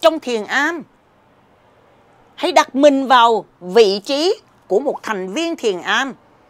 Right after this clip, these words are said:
Thì liệu Phan Phong có chịu được một YouTuber nào đó dùng những cái lời như chính Phan Phong để sỉ nhục mình như vậy,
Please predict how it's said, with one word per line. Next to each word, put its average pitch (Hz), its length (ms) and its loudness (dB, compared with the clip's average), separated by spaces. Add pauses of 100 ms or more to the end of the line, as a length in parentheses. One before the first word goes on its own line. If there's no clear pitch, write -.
(420)
Thì 220 160 -2
liệu 214 540 0 (440)
Phan 311 320 -4
Phong 330 280 -2
có 370 100 -4
chịu 226 380 0
được 233 280 4 (1300)
một 190 260 -2
YouTuber 320 680 4
nào 208 260 0
đó 214 380 0 (1400)
dùng 262 460 -2
những 233 240 -2
cái 370 140 -6
lời 247 460 2
như 294 220 -2
chính 339 360 -4
Phan 311 260 -6
Phong 311 320 -4 (720)
để 190 140 -2
sỉ 214 440 -6
nhục 233 200 -4
mình 190 300 -6
như 262 120 -8
vậy, 160 340 -4